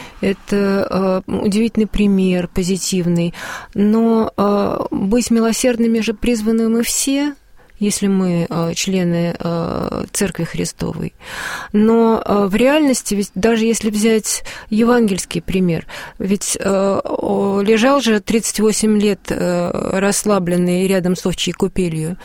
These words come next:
и не нашёлся ни один человек, который просидел бы это время в, с ним вместе в ожидании, когда возмутится вода, чтобы помочь ему в эту купель спуститься, чтобы исцелиться. Но, а,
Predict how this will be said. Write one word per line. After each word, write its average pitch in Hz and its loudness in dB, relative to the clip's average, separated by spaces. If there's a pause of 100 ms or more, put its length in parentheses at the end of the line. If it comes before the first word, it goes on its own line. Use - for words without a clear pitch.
(460)
и 214 2
не 226 4
нашёлся 233 0 (1000)
ни 196 4
один 208 6
человек, 202 2
который 190 2
просидел 202 2
бы 175 0
это 180 0
время 247 4
в, 185 -2
с - -4
ним 202 2
вместе 220 2
в 185 0
ожидании, 190 2 (280)
когда 196 2
возмутится 202 0
вода, 185 2
чтобы 180 -2
помочь 190 0
ему 185 0
в 180 -2
эту 180 -2
купель 196 -2 (180)
спуститься, - -2
чтобы 165 -4
исцелиться. 175 -4 (560)
Но, 220 4
а, 208 2